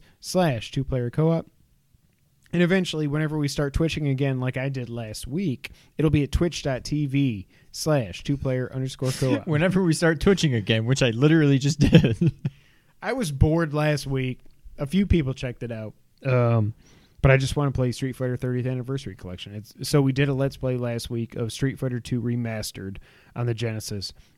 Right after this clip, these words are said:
Speaker 1: and I just had an itch, so I was like, "What the hell?" I saw you playing it this weekend, by the way.
Speaker 2: I played it, I think, the night after you did.
Speaker 1: Okay.
Speaker 2: Just because. And then I was like, "Mm, this is kind of fun, but I'm already just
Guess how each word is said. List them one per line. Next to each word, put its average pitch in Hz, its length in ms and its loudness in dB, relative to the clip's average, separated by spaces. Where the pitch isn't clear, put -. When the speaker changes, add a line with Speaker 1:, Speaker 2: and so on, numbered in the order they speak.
Speaker 1:
and 120 80 -2
I 123 60 0
just 127 200 -4
had 123 140 -2
an 113 80 -8
itch, 123 320 -6
so 127 80 -2
I 117 40 -2
was 113 100 -6
like, 110 200 -8
"What 120 80 -6
the 131 80 0
hell?" 131 240 0
I 143 80 0
saw 202 160 4
you 190 180 6
playing 151 280 6
it 123 100 -2
this - 180 -6
weekend, 127 360 -4
by 87 140 -12
the 78 80 -12
way. 87 240 -16
Speaker 2:
I 170 120 0
played 151 260 4
it, 135 100 2
I 120 60 0
think, 123 180 0
the 110 80 2
night 104 420 0
after 101 280 -6
you 95 160 -8
did. 95 240 -16
Speaker 1:
Okay. 92 200 -6
Speaker 2:
Just - 240 -14
because. 95 380 -8
And 113 120 -6
then 101 80 0
I - 20 -4
was 104 100 -6
like, 104 180 -6
"Mm, 220 180 -10
this 175 160 -6
is 107 100 -8
kind 98 220 -4
of 98 80 -8
fun, 95 240 -8
but 98 80 -8
I'm 95 100 -8
already 90 280 -10
just 92 200 -16